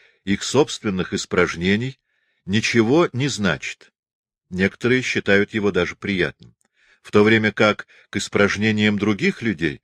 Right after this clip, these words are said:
они испытывают явное отвращение. Это совершенно очевидно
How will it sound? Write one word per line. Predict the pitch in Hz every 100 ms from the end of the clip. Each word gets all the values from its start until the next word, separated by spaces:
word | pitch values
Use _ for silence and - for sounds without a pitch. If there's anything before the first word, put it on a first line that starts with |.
| _ _ -
они | 85 95 165
испытывают | 165 - 135 - 135 135 135
явное | - 82 87 92 92 92
отвращение. | - - 82 80 - 71 65 62 _ _ _ _ _ _ -
Это | 135 151
совершенно | - 135 - 165 143 117
очевидно | - - 92 123 139 139 135